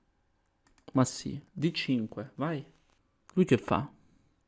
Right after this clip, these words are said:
Cavallo E sette, blocca comunque l'alfiere. <laughs> Quindi di già la partita si fa molto interessante.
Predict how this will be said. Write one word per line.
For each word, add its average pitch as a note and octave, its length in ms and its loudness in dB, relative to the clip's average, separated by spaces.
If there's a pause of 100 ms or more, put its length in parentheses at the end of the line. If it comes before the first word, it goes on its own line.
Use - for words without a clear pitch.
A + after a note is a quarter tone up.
(840)
Cavallo B2+ 600 8
E C3+ 100 6
sette, C3 640 6
blocca C3+ 380 8
comunque C#3+ 340 8
l'alfiere. A2 640 4 (500)
<laughs> A#2+ 480 2 (340)
Quindi C#3 440 4 (680)
di C3+ 180 4
già F3+ 180 12
la D3 100 12
partita C#3+ 340 10
si C3 140 4
fa C3+ 160 10
molto C3+ 300 12
interessante. A#2 920 2